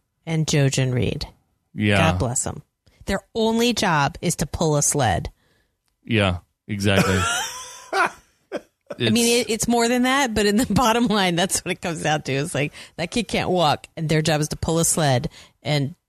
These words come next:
Speaker 1: do other things. And it's like, it, they are the least well-served characters, I think. They are certainly in competition for the title of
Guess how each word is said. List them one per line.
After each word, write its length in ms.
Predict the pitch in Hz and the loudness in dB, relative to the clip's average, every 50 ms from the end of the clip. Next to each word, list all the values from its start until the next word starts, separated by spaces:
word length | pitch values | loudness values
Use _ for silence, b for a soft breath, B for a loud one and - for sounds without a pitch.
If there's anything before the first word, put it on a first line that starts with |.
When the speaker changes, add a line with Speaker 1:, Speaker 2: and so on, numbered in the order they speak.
| _ _ | _ _
Speaker 1:
do 160 | - 165 147 120 | -4 -2 0 0
other 220 | 131 139 139 127 | 2 2 0 0
things. 480 | - - 110 76 - - - - - - _ _ _ - | -2 -2 -6 -6 -6 -6 -6 -6 -6 -8 _ _ _ -6
And 120 | 170 170 | -2 -2
it's 180 | 170 165 - 185 | -2 0 0 0
like, 360 | 160 156 160 147 - - b b b b b b b _ _ - | 2 2 0 0 -4 -8 b b b b b b b _ _ -6
it, 180 | 190 196 - 170 | -4 -4 -2 0
they 220 | 185 190 190 190 | 0 0 2 2
are 200 | 196 220 220 220 | 2 2 2 0
the 180 | 196 - 180 160 | 0 0 -2 0
least 600 | 151 156 160 170 196 214 220 - - - - - - | 0 2 2 2 2 2 2 2 0 -4 -6 -6 -2
well-served 840 | 175 175 170 170 165 160 - - - 160 156 147 147 143 - - | 0 2 2 2 2 2 2 0 2 2 2 0 0 -2 -4 -6
characters, 680 | - 175 160 147 135 131 - - - 107 101 104 131 - | -2 0 0 2 0 0 -2 -4 -6 -4 -2 -2 -2 -2
I 100 | - - 147 | -2 -4 -4
think. 400 | - 123 104 110 104 - - _ _ - | -2 -2 -4 -4 -4 -6 -12 _ _ -12
They 220 | 165 165 160 139 | -6 -2 -2 0
are 160 | 113 113 147 151 | 2 2 0 0
certainly 420 | - - - 180 160 165 165 156 | 0 0 0 0 0 0 0 0
in 80 | 156 151 | 0 -2
competition 680 | - - 156 147 - 151 - - 139 135 - 139 131 | -2 -2 -4 -4 -4 -4 -6 -4 -6 -4 -4 -4 -6
for 120 | 120 - 135 | -6 -4 -4
the 80 | 143 - | -6 -6
title 420 | - - 147 139 139 131 131 - | -6 -4 -4 -2 0 0 0 0
of 240 | 107 135 123 123 | 0 0 -2 -2